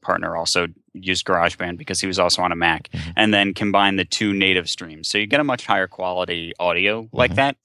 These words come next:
Speaker 1: It does take longer, and in that case, we had, uh, one instance, which was really interesting, where he recorded it at one bit rate, but it saved it at a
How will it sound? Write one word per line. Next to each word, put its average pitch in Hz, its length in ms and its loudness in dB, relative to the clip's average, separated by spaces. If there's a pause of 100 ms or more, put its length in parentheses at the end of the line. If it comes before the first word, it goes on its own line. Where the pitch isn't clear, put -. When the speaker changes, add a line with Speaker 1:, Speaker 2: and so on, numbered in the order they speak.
(180)
Speaker 1:
It 107 160 -2
does 110 220 4
take 95 240 0
longer, 85 560 -4
and 90 360 -2
in 98 180 -2
that 127 200 4
case, 107 240 -2
we 95 120 -8
had, 95 140 -4 (680)
uh, 78 140 -10 (300)
one 104 260 -4
instance, 90 360 -4
which - 140 -16
was 92 120 -12
really 92 280 -2
interesting, 87 440 -4 (380)
where 101 480 4
he - 180 -8
recorded 120 540 -2
it 123 120 6
at 95 140 0
one 101 200 0
bit 113 180 2
rate, 135 280 2 (120)
but 95 140 2
it 87 160 -4
saved 107 280 0
it 104 80 2
at 90 120 2
a 87 60 -6